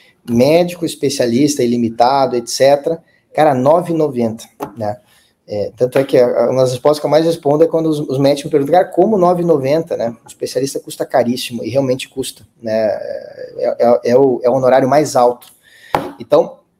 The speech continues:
e como é que a gente faz, né? A gente hoje contrata os médicos, eles contra-, contratamos eles por plantão, por hora fechada, né? Todos os, todos os profissionais, né? Em todas as especialidades médicas.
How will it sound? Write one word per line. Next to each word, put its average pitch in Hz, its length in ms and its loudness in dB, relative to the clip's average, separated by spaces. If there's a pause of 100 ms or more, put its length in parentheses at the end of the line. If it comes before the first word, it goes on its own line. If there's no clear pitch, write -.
e 156 80 -2
como 170 180 2
é 180 60 2
que 196 80 0
a - 20 2
gente 190 160 -2
faz, 107 360 -2
né? 117 220 -4 (720)
A 131 100 0
gente 139 300 0
hoje 156 320 4
contrata 135 460 0
os 123 80 -4
médicos, 127 560 -2
eles 123 340 -2
contra-, 123 400 0
contratamos 123 540 -2
eles 123 200 0
por 147 460 2 (540)
plantão, 147 600 0 (120)
por 120 120 0
hora 98 200 0
fechada, 139 600 -2 (460)
né? 101 260 -12 (340)
Todos 143 340 2
os, 147 220 -4
todos 151 280 0
os 135 80 -8
profissionais, 92 640 -8
né? 98 300 -10 (100)
Em 101 160 -12
todas 143 400 0
as 117 220 -4
especialidades 117 760 -2
médicas. - 580 -10